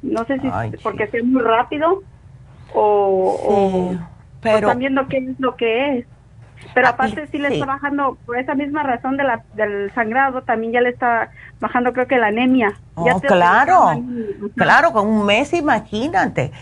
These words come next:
Speaker 2: Entonces,
Speaker 1: Ajá.
Speaker 2: perdió el bebé al, a, de, de dos meses de embarazo.
Speaker 1: Ay,
Speaker 2: Eh,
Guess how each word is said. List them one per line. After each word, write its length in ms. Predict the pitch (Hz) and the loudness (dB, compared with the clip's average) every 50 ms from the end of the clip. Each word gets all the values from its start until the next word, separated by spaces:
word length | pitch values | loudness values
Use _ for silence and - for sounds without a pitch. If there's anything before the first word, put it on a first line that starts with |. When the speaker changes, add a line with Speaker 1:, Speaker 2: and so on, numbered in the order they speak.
| - - - | -20 -4 0
Speaker 2:
Entonces, 600 | - 254 269 262 - 359 392 392 - 370 370 - | 2 2 2 4 4 4 4 4 2 0 0 0
Speaker 1:
Ajá. 140 | - 254 220 214 | 0 -2 0 2
Speaker 2:
perdió 400 | 247 269 247 240 247 220 285 311 | 4 4 4 4 2 4 4 4
el 80 | 339 349 | 4 4
bebé 360 | 302 349 320 233 247 262 262 | 4 4 4 4 4 4 4
al, 180 | 269 269 254 - | 4 2 2 2
a, 160 | - 226 226 | 2 2 2
de, 220 | - - - 220 208 | 2 0 -2 -2 -2
de 240 | - - 233 214 202 | 0 2 2 2 4
dos 180 | 226 233 226 | 4 2 2
meses 480 | 190 196 160 127 123 - - - 165 - | 2 2 2 2 2 0 -2 -4 0 2
de 60 | 220 | 2
embarazo. 640 | 196 196 180 180 175 165 160 - 151 - 151 - - - - | 2 4 4 4 4 6 4 4 2 0 -6 -10 -10 -6 -2
Speaker 1:
Ay, 480 | - 247 254 247 240 233 226 220 220 226 | 0 2 2 2 2 2 2 2 2 4
Speaker 2:
Eh, 320 | 240 240 247 247 226 - | 4 4 4 4 2 0